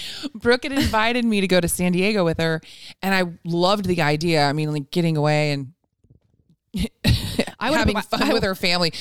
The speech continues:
Speaker 1: That sounds super shitty. But then I realized I had a hair appointment coming up, and I thought, um, 'cause she's, you know, she said, "You don't, you don't have to pay for a lot while you're down there. You actually don't have to pay for anything. Just, like, uh, you get your flight."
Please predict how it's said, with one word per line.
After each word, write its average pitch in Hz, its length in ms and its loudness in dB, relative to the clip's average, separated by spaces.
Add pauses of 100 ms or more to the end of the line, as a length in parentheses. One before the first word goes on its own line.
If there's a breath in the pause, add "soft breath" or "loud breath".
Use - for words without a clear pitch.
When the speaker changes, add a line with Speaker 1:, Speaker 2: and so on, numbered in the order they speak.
Speaker 1:
That 185 120 4
sounds 180 220 2
super 170 420 2
shitty. 143 380 2 (540 loud breath)
But 180 300 2 (200)
then 196 220 0
I 208 60 2
realized 175 380 2
I 170 60 2
had 170 140 2
a 139 40 0
hair 175 220 0
appointment 143 400 -4
coming 147 260 0
up, 143 200 2
and 165 100 -2
I 160 60 -2
thought, 151 340 0 (520 loud breath)
um, 311 440 -2 (100)
'cause 262 120 4
she's, 233 220 -4 (140)
you 233 180 -2
know, 190 60 2
she 196 140 0
said, 175 260 0 (300 loud breath)
"You 339 100 4
don't, 403 180 -2 (160)
you 285 140 -2
don't 392 180 0
have 370 160 0
to 320 120 -4 (100)
pay 240 220 4
for 262 180 -2
a 262 60 0
lot 247 240 0
while 240 120 2
you're 247 100 0
down 226 220 0
there. 226 120 2
You 226 140 0
actually 233 340 0
don't 202 140 2
have 185 100 -2
to - 60 -4
pay 196 120 0
for 185 180 -8
anything. 180 440 0
Just, 180 160 -2
like, 196 160 0 (340)
uh, 170 260 2
you 165 300 -6
get 202 100 2
your - 100 -2
flight." - 340 0